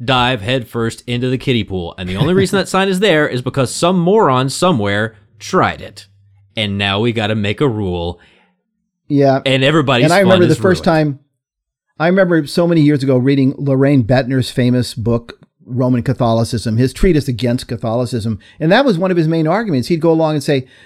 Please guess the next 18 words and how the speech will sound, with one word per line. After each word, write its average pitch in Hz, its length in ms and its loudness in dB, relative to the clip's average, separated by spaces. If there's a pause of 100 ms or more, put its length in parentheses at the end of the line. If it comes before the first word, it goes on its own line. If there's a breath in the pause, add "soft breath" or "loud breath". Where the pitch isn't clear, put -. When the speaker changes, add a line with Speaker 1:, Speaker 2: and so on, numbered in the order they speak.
(160 soft breath)
Speaker 2:
"This 208 240 0
teaching 180 360 -2
of 151 80 0
the 147 60 -2
Catholic 147 320 -2
Church, 175 240 -4
man, 214 380 -2
it 170 100 0
wasn't 226 380 -2
even 226 240 -4
defined 185 440 -4
until 156 320 -4
eight 180 180 -2
hundred 170 460 -2
B-, 175 240 -4
A-, 165 280 0
A 185 140 -2
D. 180 320 -4